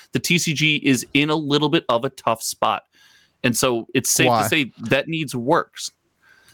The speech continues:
Speaker 1: The,
Speaker 2: Wh-
Speaker 1: the boxes are not selling for a good value. The cards in the boxes aren't really worth anything. People aren't playing the game in as big of numbers as we'd like to see.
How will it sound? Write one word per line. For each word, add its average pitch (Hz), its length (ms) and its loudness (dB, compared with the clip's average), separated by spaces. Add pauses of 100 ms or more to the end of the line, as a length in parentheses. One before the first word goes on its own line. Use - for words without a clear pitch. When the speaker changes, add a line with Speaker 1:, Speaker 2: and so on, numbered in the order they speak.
Speaker 1:
The, 143 80 2
Speaker 2:
Wh- 131 160 -8
Speaker 1:
the 135 80 2
boxes 139 560 -2
are 135 80 2
not 135 240 0
selling 143 400 0
for 135 340 2
a 117 120 2 (400)
good 135 220 2
value. 147 680 0 (200)
The 139 80 2
cards 147 320 2
in 143 180 2
the 143 60 4
boxes 139 400 0
aren't 139 140 2
really 135 200 2
worth 131 340 2
anything. 147 340 -2
People 147 340 0
aren't 139 240 0
playing 139 300 0
the 127 80 0
game 131 300 2
in 127 80 -2
as 117 120 0
big 131 260 -2
of 120 120 -2
numbers 120 400 0
as 113 180 -2
we'd 113 200 -4
like 120 360 -2
to 160 140 -2
see. 156 480 -2